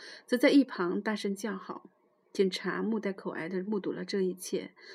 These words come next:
他们其中一些也被殴打。至于县里的主要官员，他们似乎从混乱现场自动消失了，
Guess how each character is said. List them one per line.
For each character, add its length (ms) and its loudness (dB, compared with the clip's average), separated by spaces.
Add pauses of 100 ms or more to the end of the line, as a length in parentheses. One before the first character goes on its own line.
(180)
他 120 8
们 120 12
其 180 0
中 400 2 (140)
一 100 0
些 380 4
也 100 2
被 120 -4
殴 220 -2
打。 480 -10
至 140 6
于 220 4 (520)
县 260 10
里 80 6
的 120 0
主 120 -6
要 140 2
官 260 0
员， 320 -2
他 120 -2
们 100 2
似 220 -2
乎 200 -4
从 160 0
混 240 -2
乱 160 0
现 200 -2
场 180 -6
自 160 0
动 140 0
消 240 -2
失 200 -4
了， 240 -4